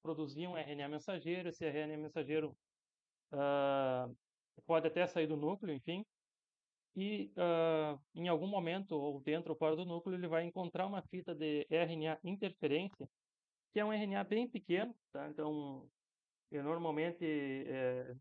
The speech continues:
não é uma fita tão longa, e o R N A, ao, ao contrário do D N A, ele não é fita dupla, ele é fita simples. Então, s-,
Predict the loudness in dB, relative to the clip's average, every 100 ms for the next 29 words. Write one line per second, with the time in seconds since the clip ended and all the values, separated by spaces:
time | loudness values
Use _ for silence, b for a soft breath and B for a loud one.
0 | -10 -6 -4 -4 -4 -4 -4 0 0 2
1 | 2 2 -2 -6 _ _ _ _ _ _
2 | _ _ -4 -2 0 0 2 2 2 0
3 | 0 2 2 2 2 0 0 0 0 -2
4 | -2 0 0 0 0 0 -2 -2 -2 -2
5 | -6 -4 -2 -2 -2 -2 -2 -2 -4 -8
6 | -6 -6 -6 -8 -12 -14 _ _ _ _
7 | _ _ _ _ -6 0 2 2 2 0
8 | -4